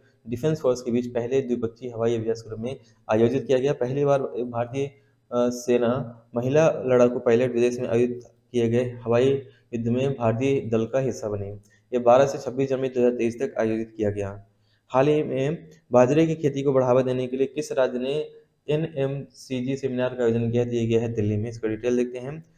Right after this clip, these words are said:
स्वच्छ गंगा के तहत राष्ट्रीय मिशन और भारतीय वन जीव संस्थान ने जनवरी दो हज़ार तेईस में नई दिल्ली में जीवन के लिए मोटे अनाज के लिए गंगा बेसिन में जलवायु अनुकूल स्थानीय समुदायों को विकास विषय पे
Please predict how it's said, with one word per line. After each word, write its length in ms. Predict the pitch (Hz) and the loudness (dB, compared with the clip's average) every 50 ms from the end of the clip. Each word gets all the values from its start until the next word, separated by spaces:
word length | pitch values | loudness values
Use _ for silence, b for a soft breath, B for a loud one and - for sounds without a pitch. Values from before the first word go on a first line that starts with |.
| b b b _ | b b b _
स्वच्छ 260 | 117 139 143 139 - | -4 -2 -2 -2 0
गंगा 260 | 151 139 139 139 139 143 | -2 -2 0 0 0 -2
के 120 | 139 143 | -2 -2
तहत 200 | 139 139 143 139 135 | -2 -2 -2 -2 0
राष्ट्रीय 460 | 127 127 123 - - 147 151 156 156 b b b b _ _ | 0 -2 -2 -2 -6 -6 -6 -6 -6 b b b b _ _
मिशन 240 | 120 123 123 147 139 | -4 -2 0 0 0
और 120 | 143 143 135 | 0 0 0
भारतीय 380 | 120 120 127 127 - 156 156 | 0 0 0 0 0 -2 -2
वन 360 | 147 - 127 123 131 127 127 | -2 -2 -2 -2 0 0 0
जीव 100 | 123 135 | -2 -2
संस्थान 420 | 127 - 123 123 123 120 123 123 127 | -2 -2 -4 -6 -4 -4 -6 -6 -4
ने 120 | 131 135 | -4 -6
जनवरी 300 | 131 127 120 120 127 139 | -6 -6 -6 -2 -2 -2
दो 120 | 135 131 123 | -2 -2 -2
हज़ार 140 | 120 127 | -2 -2
तेईस 440 | 123 127 - 117 117 113 117 - 110 110 | -4 -4 -4 -6 -6 -6 -6 -12 -14 -12
में 200 | 117 131 156 160 b b b b _ 117 | -8 -8 -8 -10 b b b b _ -4
नई 160 | 120 127 147 | -2 -2 -2
दिल्ली 240 | 143 139 135 135 135 | -2 -2 -2 -2 -2
में 180 | 139 139 123 | -2 -2 -2
जीवन 260 | 120 127 127 127 131 | -2 -2 -2 -2 -4
के 120 | 127 123 123 | -6 -4 -2
लिए 140 | 123 127 127 | -2 0 0
मोटे 380 | 123 117 120 123 123 147 147 | 0 0 0 0 0 -2 -4
अनाज 380 | - 127 123 123 123 127 123 - | -4 -2 -2 -2 -2 -2 -4 -8
के 160 | - - 113 | -8 -6 -4
लिए 200 | 113 110 110 110 110 b b b b _ - | -4 -2 -4 -6 -8 b b b b _ -10
गंगा 240 | 120 127 135 143 143 | -8 -2 0 0 2
बेसिन 280 | 139 139 135 - 131 | 2 0 0 -2 -6
में 160 | 131 135 131 | -4 -4 -2
जलवायु 340 | 120 120 117 120 123 127 131 120 | -2 0 2 2 2 2 2 -2
अनुकूल 480 | 123 120 120 117 120 120 123 127 135 - - | -4 -8 -8 -10 -6 -6 -4 -4 -4 -6 -8
स्थानीय 480 | 120 - - - 123 123 135 147 151 | -12 -14 -14 -10 -8 -8 -6 -6 -8
समुदायों 420 | 151 - 127 120 113 113 113 113 113 | -8 -10 -10 -6 -4 -2 0 0 -2
को 220 | 113 - 139 139 | -2 -2 -2 -2
विकास 360 | 135 117 117 117 123 127 120 117 | -2 -4 -2 -2 -2 -2 -4 -8
विषय 200 | 117 113 - 110 | -12 -10 -10 -12
पे 300 | 113 123 135 151 - | -8 -6 -6 -6 -8